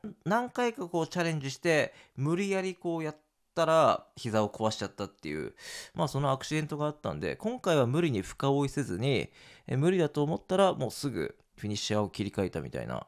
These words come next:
そこは、えー、結構印象残りましたかね。えー、そんなとこっすね。はい。で、まあ、今回のこの赤いベルト戦の結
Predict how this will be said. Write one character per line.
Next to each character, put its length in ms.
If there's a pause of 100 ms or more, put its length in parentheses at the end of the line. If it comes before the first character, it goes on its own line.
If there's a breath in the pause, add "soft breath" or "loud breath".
そ 120
こ 200
は、 300 (280 soft breath)
え 200
ー、 40
結 120
構 120
印 120
象 160
残 180
り 80
ま 80
し 60
た 80
か 100
ね。 240 (160)
え 180
ー、 40
そ 120
ん 40
な 100
と 80
こ 60
っ 40
す 140
ね。 80 (560)
は 240
い。 120
で、 220
ま 100
あ、 40
今 260
回 240
の 100
こ 100
の 120
赤 220
い 80
ベ 140
ル 80
ト 80
戦 180
の 100
結 260